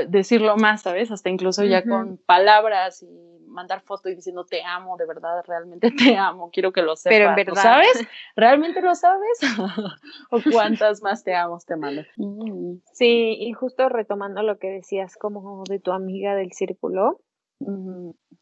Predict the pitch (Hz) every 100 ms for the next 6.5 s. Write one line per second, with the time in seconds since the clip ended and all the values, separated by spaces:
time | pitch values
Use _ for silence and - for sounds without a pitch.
0 | - 208 202 202 202 208 202 208 202 180
1 | 202 190 190 190 180 180 180 175 175 190
2 | _ _ _ - 190 196 190 190 175 180
3 | - 185 180 185 180 180 180 180 180 180
4 | 175 170 170 170 175 180 180 175 170 170
5 | 175 185 185 180 180 180 180 - 180 180
6 | 175 170 180 180 254